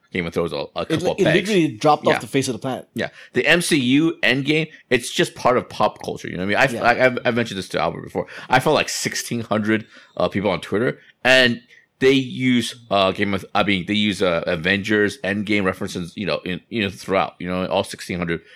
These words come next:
Speaker 1: people know the reference, Thanos, Snap, you know what I mean? One of the
Speaker 2: Mm-hmm.
Speaker 1: protests, I mean,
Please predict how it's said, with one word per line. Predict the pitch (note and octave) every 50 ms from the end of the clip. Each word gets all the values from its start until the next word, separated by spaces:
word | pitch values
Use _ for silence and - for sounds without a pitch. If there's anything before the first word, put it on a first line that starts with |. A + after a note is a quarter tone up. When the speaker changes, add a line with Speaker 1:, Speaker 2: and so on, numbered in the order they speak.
| - -
Speaker 1:
people | - A2 G2 F#2+ F#2+
know | G2 G2 G2 G2 F#2+ F#2+ F#2+
the | F2+ F2+ E2+
reference, | E2+ E2+ E2 - E2 - -
Thanos, | - - E2 D#2+ E2+ E2 D#2+ D#2 E2+ E2+
Snap, | - - - F2 E2 D#2+ D#2 D2+ D#2+ F#2 - _ _ _ - - -
you | - G2
know | G2
what | F#2+ F2+
I |
mean? | F2+ G2 F#2+ - - -
One | - A2+ A2
of | G#2
the | G2
Speaker 2:
Mm-hmm. | A2 A2
Speaker 1:
protests, | - G#2 G#2+ - - G#2+ - -
I | B2+
mean, | C#3 D#3